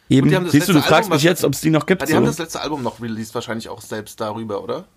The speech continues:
Speaker 1: Ich
Speaker 2: Also
Speaker 1: glaub
Speaker 2: das
Speaker 1: halt
Speaker 2: jetzt
Speaker 1: nicht,
Speaker 2: vor,
Speaker 1: nee.
Speaker 2: vor ein
Speaker 1: Ich
Speaker 2: paar
Speaker 1: glaub,
Speaker 2: Jahren
Speaker 1: die,
Speaker 2: kam.
Speaker 1: nee, nee, Main Concept ist,
Speaker 2: Nicht
Speaker 1: glaub ich,
Speaker 2: mehr?
Speaker 1: über Buwak released.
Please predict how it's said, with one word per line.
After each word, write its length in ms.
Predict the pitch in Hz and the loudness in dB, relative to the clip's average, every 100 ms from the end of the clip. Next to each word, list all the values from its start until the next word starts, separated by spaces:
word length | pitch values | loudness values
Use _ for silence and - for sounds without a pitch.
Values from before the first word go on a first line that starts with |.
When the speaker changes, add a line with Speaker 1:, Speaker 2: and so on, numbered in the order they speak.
| - | -16
Speaker 1:
Ich 80 | - | -2
Speaker 2:
Also 40 | |
Speaker 1:
glaub 160 | 113 120 | 0 2
Speaker 2:
das 80 | 110 | 2
Speaker 1:
halt 80 | 107 | 2
Speaker 2:
jetzt 60 | 117 | 2
Speaker 1:
nicht, 200 | 127 - | 2 -2
Speaker 2:
vor, 180 | 107 107 | -4 -4
Speaker 1:
nee. 80 | 107 | -6
Speaker 2:
vor 120 | - | -14
ein 20 | |
Speaker 1:
Ich 60 | - | -2
Speaker 2:
paar 160 | 117 | 0
Speaker 1:
glaub, 20 | 113 | 2
Speaker 2:
Jahren 140 | 117 | 0
Speaker 1:
die, 160 | 120 120 | 2 2
Speaker 2:
kam. 100 | 117 | 2
Speaker 1:
nee, 160 | 127 | 2
nee, 180 | 127 127 | 2 2
Main 180 | 123 117 | 0 0
Concept 240 | 139 135 | -4 -6
ist, 60 | 131 | -8
Speaker 2:
Nicht 100 | 117 | -4
Speaker 1:
glaub 120 | 127 | -4
ich, 60 | 117 | -2
Speaker 2:
mehr? 80 | 117 | -2
Speaker 1:
über 20 | |
Buwak 340 | 110 131 147 139 | -2 0 0 0
released. 480 | 143 147 160 - | -2 -2 -4 -10